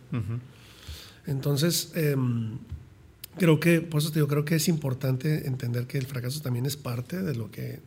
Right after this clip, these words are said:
Speaker 2: de lo que hacemos para, de lo que experimentamos para poder llegar a donde Dios nos, nos quiere llevar, ¿no?
Speaker 1: El fracaso es parte del proceso. Me encantó eso. Y el hecho también de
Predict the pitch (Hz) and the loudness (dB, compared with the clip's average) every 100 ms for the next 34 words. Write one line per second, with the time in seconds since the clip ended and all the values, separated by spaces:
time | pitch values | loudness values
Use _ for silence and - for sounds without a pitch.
0 | - 123 117 113 - 117 117 127 - 135 | -10 -6 -6 -6 -8 -6 -6 -6 -4 -2
1 | 180 - 139 117 120 - - 147 135 190 | -2 -2 -2 -2 -6 -12 -8 -4 -4 -6
2 | - 147 - 135 123 127 127 139 175 - | -4 -4 0 2 4 4 4 4 4 0
3 | - - - - - 139 131 131 123 131 | -10 -18 -20 -20 -4 0 0 0 2 2
4 | 135 143 208 170 123 120 117 120 - 127 | 2 2 0 2 2 2 2 0 -2 -6
5 | 104 - 123 113 113 107 104 104 165 - | -6 -4 -4 -2 -4 -4 -6 -8 -8 -12
6 | - - - - - - - - - 156 | -20 -20 -20 -20 -20 -20 -20 -8 4 6
7 | 139 139 - 139 127 143 175 214 - 208 | 6 2 0 0 2 4 4 4 2 2
8 | 165 - - 147 156 165 156 147 131 151 | 0 -2 0 0 0 -2 -4 -2 -2 0
9 | 175 175 240 240 - - - - - - | 0 0 -4 -6 -12 -20 -20 -20 -20 -20
10 | _ _ - 147 139 131 123 123 156 156 | _ _ -4 0 2 2 2 4 4 4
11 | 156 185 180 - - - 165 139 143 170 | 4 0 -2 -8 -16 -4 0 4 4 4
12 | 240 220 175 151 156 170 196 208 - 156 | 0 0 0 2 4 4 4 0 -8 -8
13 | 139 143 135 135 135 | 0 4 4 2 -2